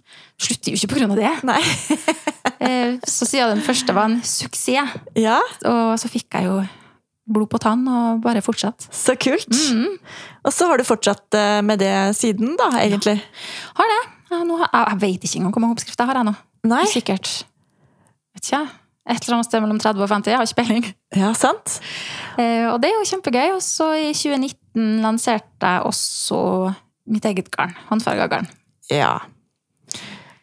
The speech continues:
Speaker 1: Så det var gøy. Da fikk jeg liksom, eh, jeg tenkte jo det at når jeg først skulle satse på strikk og ikke ha vintage og ikke drive med det i det hele tatt, så hadde det kanskje gått med bare oppskrifter, men hvis jeg virkelig ville kunne leve av det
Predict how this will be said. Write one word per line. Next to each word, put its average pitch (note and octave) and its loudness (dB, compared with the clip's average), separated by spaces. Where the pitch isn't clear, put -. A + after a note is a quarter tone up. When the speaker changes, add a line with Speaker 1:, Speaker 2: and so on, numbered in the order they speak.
Speaker 1:
Så - 0
det D4+ 6
var D#4 2
gøy. G3+ 4
Da G3 4
fikk - 0
jeg G3+ 2
liksom, G#3+ 2
eh, - -2
jeg A#3 0
tenkte A#3+ 0
jo A#3+ 2
det B3 2
at A#3+ -2
når A3 2
jeg G#3+ -4
først - -2
skulle A#3 0
satse B3 0
på A3+ 2
strikk - -4
og - 2
ikke A3+ 0
ha G#3 2
vintage - -4
og - -2
ikke - -2
drive G3+ 0
med F#3+ 0
det F3 2
i - 2
det G#3+ 2
hele G3+ 0
tatt, G#3+ -2
så G3+ -2
hadde G#3 -2
det - -6
kanskje C#4+ 2
gått C4 0
med B3+ 2
bare C4 0
oppskrifter, A#3+ 0
men G#3+ 2
hvis G#3+ 0
jeg G#3+ 2
virkelig G#3 -2
ville G#3 0
kunne G#3 0
leve A3+ 0
av B3+ 0
det C4 0